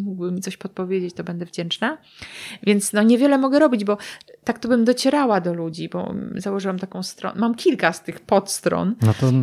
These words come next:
Speaker 2: koniecznie
Speaker 1: Y,
Speaker 2: musisz nam przysłać linki, to wszystko damy w opisie.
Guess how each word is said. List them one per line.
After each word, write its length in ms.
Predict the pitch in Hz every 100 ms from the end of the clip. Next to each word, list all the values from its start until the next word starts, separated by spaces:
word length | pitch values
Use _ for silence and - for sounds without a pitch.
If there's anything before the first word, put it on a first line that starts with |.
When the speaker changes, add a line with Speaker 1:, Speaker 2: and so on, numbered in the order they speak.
| 120 117 - 117 _ - -
Speaker 2:
koniecznie 440 | 143 135 151 - 135
Speaker 1:
Y, 20 |
Speaker 2:
musisz 340 | 127 - 117
nam 120 | 117 104
przysłać 440 | 120 - 101 -
linki, 360 | 101 98 - 127
to 120 | 101
wszystko 340 | - 123 117
damy 240 | 101 98 92
w 60 |
opisie. 420 | 95 - 120 175